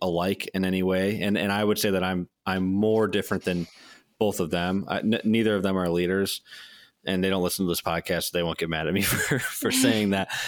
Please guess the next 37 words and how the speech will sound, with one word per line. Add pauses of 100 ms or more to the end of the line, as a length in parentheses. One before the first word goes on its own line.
(120)
but
they're
not
leaders,
and
they're,
they're
more
the
independent
style.
I,
I
think,
like, (840)
from
my
perspective,
there
was, (300)
my,
my
mom's (120)
very
leadership
based,
and
my,
my
dad
can, (120)
my
dad
can
be
as
well.